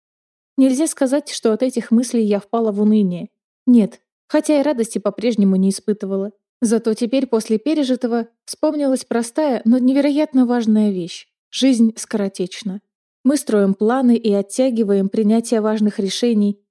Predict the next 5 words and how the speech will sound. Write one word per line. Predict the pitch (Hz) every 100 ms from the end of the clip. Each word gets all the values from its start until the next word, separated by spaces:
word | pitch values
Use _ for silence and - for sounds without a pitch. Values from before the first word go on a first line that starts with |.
| -
совсем | - 240 277 240
забыв | 233 220 269 -
о | 233
непредсказуемости | 214 214 214 - 233 208 240 214 208 226
судьбы, | 202 196 175 220 240